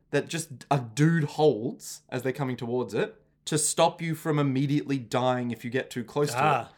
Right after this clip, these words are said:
Speaker 1: Because the insulation can't stop you from getting shocked.
Speaker 2: Like, if you contact it.
Speaker 1: Exactly. So, like, literally there's videos of, like, a helicopter doing this very slowly.
Speaker 2: Nick is, uh, moving one hand towards another very slowly.
Speaker 1: As, like,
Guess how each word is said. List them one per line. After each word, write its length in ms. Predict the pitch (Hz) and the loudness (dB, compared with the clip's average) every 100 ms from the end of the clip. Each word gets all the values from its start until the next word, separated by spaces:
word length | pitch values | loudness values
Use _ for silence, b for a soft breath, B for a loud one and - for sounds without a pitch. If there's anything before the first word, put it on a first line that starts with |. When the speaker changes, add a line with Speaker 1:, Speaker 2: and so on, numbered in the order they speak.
| - - | -20 -10
Speaker 1:
Because 240 | 127 139 | 0 0
the 100 | 147 151 | 0 0
insulation 640 | 156 151 151 143 139 131 | -2 2 4 4 2 -2
can't 340 | 120 139 123 - | -4 -4 -4 -6
stop 400 | - - 120 - | -4 -2 -2 -4
you 120 | 117 | -8
from 440 | - 117 107 110 - _ | -6 -6 -6 -10 -14 _
getting 220 | - 113 113 | -4 -2 -4
shocked. 520 | - 135 - - - | -2 0 0 -6 -12
Speaker 2:
Like, 140 | - 123 | -8 -8
if 120 | 120 | -6
you 60 | 135 | -6
contact 500 | - 139 117 104 - | -2 -2 -2 -6 -8
it. 220 | 147 - | -10 -6
Speaker 1:
Exactly. 500 | 147 131 147 - - | -2 2 2 0 -8
So, 160 | - 170 | 4 6
like, 180 | 160 151 | 6 6
literally 360 | 190 202 190 | 4 6 2
there's 300 | 160 156 139 | 6 4 4
videos 440 | 127 160 156 135 120 | 2 4 6 4 2
of, 160 | 123 123 | -4 -4
like, 160 | 117 | -2
a 60 | 110 | -4
helicopter 520 | 117 143 139 135 135 | 0 0 0 -4 -4
doing 340 | 120 120 113 | -4 -6 -6
this 460 | 107 123 - - - _ _ _ - | -4 -4 -4 -12 -16 _ _ _ 0
very 180 | 233 | 2
slowly. 320 | - 156 139 165 | 2 2 4 4
Speaker 2:
Nick 100 | - | 2
is, 100 | 175 | 2
uh, 160 | 156 135 | 4 4
moving 320 | 147 143 127 | 4 0 0
one 160 | 139 143 | 0 0
hand 280 | 135 135 131 | -2 -2 -4
towards 320 | 127 131 143 | -6 -4 -4
another 240 | 127 143 | -4 -2
very 220 | 147 131 127 | 0 0 0
slowly. 440 | 143 131 190 226 147 | 2 4 2 2 0
Speaker 1:
As, 160 | 131 | 2
like, 300 | 143 123 - | 2 0 -6